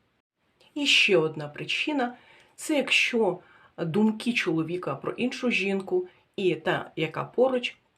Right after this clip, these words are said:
з ним, його не цікавить. Тут, звісно, треба говорити з партнером. Можливо, щось можна зробити. І наостанок, пам'ятайте, що все можна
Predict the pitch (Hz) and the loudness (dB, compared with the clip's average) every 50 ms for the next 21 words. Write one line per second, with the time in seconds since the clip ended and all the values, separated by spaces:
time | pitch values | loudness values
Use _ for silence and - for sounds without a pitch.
0 | _ - 208 190 190 208 220 226 220 214 - 170 175 180 170 165 185 202 202 202 | _ -12 -12 -8 -4 -2 -2 -2 -2 -4 -2 0 2 2 2 2 -2 -4 -4 -6
1 | - - _ _ - - 165 165 165 170 175 175 - 165 - - 151 143 139 143 | -8 -12 _ _ -10 -6 -4 -2 -2 -2 -4 -6 -10 -14 -12 -10 -10 -8 -8 -10
2 | 143 - - _ _ - - - - - - _ _ - 240 254 220 196 180 180 | -12 -14 -16 _ _ -20 -20 -20 -20 -20 -20 _ _ -2 -2 -2 -2 -2 -4 -4
3 | 190 208 226 233 - - 208 196 185 180 170 165 165 160 - - - - - 147 | -2 -2 -2 -2 -2 -4 -2 0 2 2 2 0 -2 -2 -4 -6 -8 -10 -12 -6
4 | - 170 175 180 180 170 165 156 156 165 160 156 151 143 - 147 139 - - - | 0 0 2 2 2 2 0 0 -2 -2 -2 -2 -4 -8 -10 -12 -14 -14 -14 -12
5 | - - 170 - 135 135 - - 156 143 139 139 151 208 247 247 240 - - 170 | -12 -10 -12 -12 -12 -14 -12 -10 -8 -6 -6 -4 -4 -4 -4 -4 -4 -4 -4 -4
6 | 165 170 - - 165 156 147 143 143 139 139 147 147 143 143 - - - - - | -6 -8 -8 -10 -10 -10 -10 -10 -12 -12 -12 -10 -10 -12 -12 -12 -14 -16 -18 -20
7 | _ _ _ _ - - - _ _ _ - - 285 330 302 262 226 202 190 180 | _ _ _ _ -20 -20 -20 _ _ _ 0 4 6 6 6 6 4 0 -2 -4
8 | 180 - - - 165 147 143 151 - - - _ _ _ - - - _ _ - | -6 -8 -10 -8 -8 -8 -8 -8 -12 -14 -20 _ _ _ -20 -20 -20 _ _ 4
9 | 254 294 294 269 226 226 220 220 - 160 143 143 143 - - - _ _ _ _ | 4 6 6 4 2 0 -2 -2 -4 -4 -4 -6 -8 -12 -16 -18 _ _ _ _
10 | - - - - - - 247 247 - - - - - - - - 240 220 202 170 | -10 -4 0 4 4 4 4 2 -2 -6 -10 -8 -6 -2 2 4 4 4 4 2
11 | - 156 165 170 175 180 180 156 165 165 | 0 -4 -4 -2 -2 -2 -2 -2 -4 -4